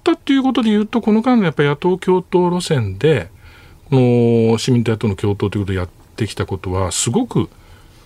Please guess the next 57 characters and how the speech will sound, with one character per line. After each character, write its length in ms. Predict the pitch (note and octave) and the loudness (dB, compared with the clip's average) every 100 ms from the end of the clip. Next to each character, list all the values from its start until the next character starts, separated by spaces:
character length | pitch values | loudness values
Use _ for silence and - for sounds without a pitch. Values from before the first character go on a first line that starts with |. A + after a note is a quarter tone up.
| - | -4
こ 240 | C3 A#2+ A2 | 0 0 -2
う、 40 | |
共 180 | - A#2+ | -2 -2
産 180 | C3 A#2 | 0 0
党 220 | C3 A#2 | 0 0
や 60 | |
っ 20 | A2+ | -2
ぱ 160 | B2 | -4
り 60 | G#2+ | -4
柔 180 | G2 A2+ | -2 0
軟 140 | A2+ | 0
に 60 | A2+ | 0
な 100 | C#3 | -2
っ 40 | - | -6
た 140 | - G2+ | -4 -4
っ 40 | - - | -4 -10
て 80 | G2+ | -6
い 60 | |
う 20 | |
評 160 | F2+ A2+ | -4 -4
価 120 | F2 | -4
い 40 | F2 | -4
た 120 | G#2+ | -2
だ 100 | A2 | -2
い 80 | G#2 | -4
て 120 | - | -4
ま 100 | G2+ | -4
す 60 | A2 | -4
し、 420 | - G2 F#2 E2 - - - - - _ | -8 -8 -8 -8 -16 -20 -20 -20 -20 _
ま 80 | - | -6
あ、 60 | - | -2
変 80 | B2+ | -2
わ 80 | B2 | -2
っ 60 | |
た 160 | - A2+ | -2 -4
っ 60 | G2+ - | -4 -8
て 80 | - | -10
い 20 | |
う 40 | F2 | -8
か 100 | G2 | -4
ね、 160 | G3+ | -4
そ 200 | - - | -4 0
う 60 | B2+ | 2
い 220 | A#2+ A#2+ | 2 0
う 60 | A#2 - - | -4 -10 -12
評 160 | - A2+ | -6 -6
価 120 | A2+ | 0
は 80 | D#3 | -2
い 40 | |
た 120 | - G2 | 0 -4
だ 80 | |
い 40 | F#2+ | -4
て 80 | G#2 | -4
ま 140 | G#2 | -6
す 80 | - | -6
か 60 | F2 | -8
ら、 180 | F2 | -8